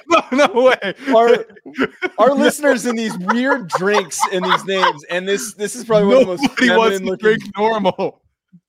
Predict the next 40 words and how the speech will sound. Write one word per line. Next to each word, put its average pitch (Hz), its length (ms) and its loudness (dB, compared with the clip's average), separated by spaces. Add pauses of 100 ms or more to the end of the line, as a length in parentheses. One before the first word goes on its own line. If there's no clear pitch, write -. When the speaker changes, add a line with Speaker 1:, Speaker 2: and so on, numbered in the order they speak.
(120)
Speaker 2:
Two, 214 240 -8
two 233 240 -8
ounces 240 400 -6
of 196 80 -2
rum, 175 460 -2
one 180 220 -4
cup 196 220 -6
of 175 80 -12
strawberries, 160 800 -6
one 170 180 -8
ounce 170 240 -8
of 147 120 -10
lime 147 380 -8
juice, 135 360 -12
one 151 180 -8
ounce 160 220 -8
of 160 60 -18
simple 151 340 -12
syrup, 143 460 -6 (120)
uh, 131 260 -6
two 165 160 -12
ounces 151 360 -10
of 131 320 -8
cream 156 260 -10
of 127 140 -12
coconut, 143 480 -6
two 147 160 -10
ounces 143 220 -10
of 131 120 -12
pineapple 143 480 -8
juice, 131 380 -12 (560)
and 135 180 -6
then, 143 280 -6
uh, 131 340 -2
a 127 80 -8
pineapple 135 520 -8
slice 127 440 -8 (540)
to 131 80 -14
garnish. 127 760 -6 (100)
Uh, 127 520 -6